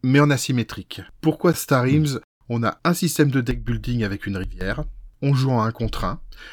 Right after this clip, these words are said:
avec des synergies de factions. D'autant plus dans cette nouvelle boîte. Pourquoi asymétrique ? Les factions sont spécifiques. Un thème, des personnages clés,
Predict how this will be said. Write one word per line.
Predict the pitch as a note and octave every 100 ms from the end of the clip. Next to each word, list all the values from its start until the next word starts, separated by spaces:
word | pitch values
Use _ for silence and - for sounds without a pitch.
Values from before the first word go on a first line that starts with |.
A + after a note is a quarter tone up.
| -
avec | A2 A#2+
des | A2 G#2+
synergies | - D#3 C#3 C#3+
de | -
factions. | C#3+ - - - - - - -
D'autant | G#2 C#3 C#3+ C#3
plus | A#2+ D#3
dans | C#3 C3
cette | C3 -
nouvelle | A#2 A2+
boîte. | G#2 - - _ -
Pourquoi | E3 D3+ E3+
asymétrique ? | C#3 - B2+ A2+ - C3+ - A#2 - _ -
Les | A2+
factions | A#2 A2+ -
sont | D3+ C3
spécifiques. | A2+ - C#3 D#3+ - G#2 - F#2+ F2+ -
Un | A#2
thème, | - A#2+ B2 C3+ A#2
des | A2
personnages | A2+ - A2 G#2 -
clés, | - G#2 G2+